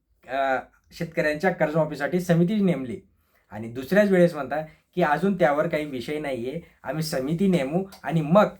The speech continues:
मेरिटच्या आधारावर आम्ही शेतकऱ्यांची कर्जमाफी करू." मला सांगा,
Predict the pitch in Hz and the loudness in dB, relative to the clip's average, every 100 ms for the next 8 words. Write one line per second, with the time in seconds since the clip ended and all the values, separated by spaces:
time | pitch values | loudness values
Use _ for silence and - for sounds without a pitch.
0 | _ 117 131 147 208 254 220 170 165 139 | _ -18 -10 -4 -2 -2 2 4 4 4
1 | 135 131 147 135 175 175 127 - 127 127 | 2 0 -2 -4 -4 -4 -8 -8 -8 -10
2 | 147 131 113 127 110 147 165 151 98 - | -10 -8 -6 -6 -8 -6 -4 -4 -6 -14
3 | - - _ 101 127 196 202 165 117 107 | -20 -20 _ -4 2 4 4 2 -2 -6